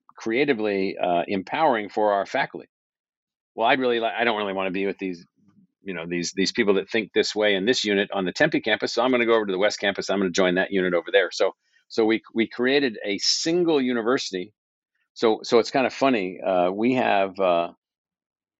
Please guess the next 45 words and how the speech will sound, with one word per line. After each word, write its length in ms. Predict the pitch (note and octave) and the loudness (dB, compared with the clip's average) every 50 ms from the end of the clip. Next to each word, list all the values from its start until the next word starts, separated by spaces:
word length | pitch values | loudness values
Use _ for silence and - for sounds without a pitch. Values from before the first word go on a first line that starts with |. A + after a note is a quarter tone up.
| _ _ | _ _
I 100 | - F#2+ | -12 -4
think, 200 | - - - - | -2 -2 0 0
I'm 80 | - | 0
pretty 160 | - F3 E3+ D3 | 0 0 0 0
sure 160 | - D3+ B2+ | 2 2 2
of 60 | G2+ | 2
this, 160 | F#2+ F#2 - | 0 -2 -2
we 80 | A#2+ A#2 | 0 0
have 120 | A2 G2 | 0 0
more 220 | G#2 A2+ B2 C#3 D3 | 0 0 0 2 0
students 720 | - - - C#3 C3 A#2+ A#2+ A2+ - - - - - - - | 0 -2 -2 0 0 0 0 -2 -4 -6 -10 -12 -14 -12 -10
and 160 | G#2 G#2+ G#2 | -8 -6 -2
more 160 | A2 A#2 B2 A2+ | 2 2 2 2
graduates 500 | G2 B2 A#2 A#2+ G#2+ G#2 G2 F#2 - - | 2 0 0 0 0 -2 -4 -6 -4 -4
than 140 | G#2 G#2 | -2 -2
the 80 | G2 G2 | -2 0
University 420 | G2+ A2+ A2+ A#2 A#2 A2 - A2+ | 0 2 2 2 2 2 0 -2
of 60 | G#2 G2 | -2 -2
Missouri 400 | G2 E2+ F2 G#2 G#2 G#2+ G2 - | -2 -2 0 2 2 2 2 0
system, 500 | - - A#2+ - - - D#2+ - - - _ | 0 0 0 0 -2 -4 -8 -12 -14 -10 _
but 120 | - A2+ G#2 | -4 -2 0
we 100 | A2+ A2 | 2 2
don't 160 | B2 A#2+ A#2 | 2 2 2
have 180 | A#2+ A2 - | 0 -2 -4
campuses 540 | - - C#3 D3+ D3+ - A#2 - - F2 D#2+ | -2 -2 -2 0 0 0 -2 -2 -2 -2 -2
like 160 | F#2 F2 E2+ | -2 -2 -2
the 60 | F#2+ G2 | 0 0
University 340 | F#2+ F#2 F#2 F#2+ - - | 2 2 2 2 2 0
of 80 | F#2 E2+ | 0 0
Missouri 320 | E2+ D#2+ E2 F#2 F2+ E2+ | 0 0 2 4 4 4
system. 340 | - - F2+ E2+ - - - _ _ _ _ _ _ _ _ - _ _ | 4 2 0 -2 -4 -10 -16 _ _ _ _ _ _ _ _ -20 _ _
So 100 | - A2+ | -2 0
that 80 | B2 C3 | 0 2
means 160 | C3 A#2+ G#2 | 0 0 0
we 120 | A2+ G#2+ | 0 0
have 200 | A2 B2 D3 B2+ | 2 0 0 -2
campuses, 520 | - - A#2 G#2 E2+ - - - G#2+ A#2+ - | -2 -2 -2 -2 -2 -2 -2 0 0 0 0
but 80 | - F#2 | 0 2
we 80 | G#2 | 2
don't 180 | G#2+ A2 G#2 - | 2 0 0 0
call 220 | - A#2+ C3+ C#3+ | 4 4 4 4
them 100 | C3+ A2+ | 4 0
campuses. 540 | - - G2 F2+ - F2+ - G#2+ A2 A2+ G#2+ | -2 -4 -4 -4 -6 -6 -4 -4 -2 -2 -2
And 120 | G2+ G2 | -2 0
there's, 300 | G2+ G2 G2 F2+ - - | 2 2 0 0 -4 -8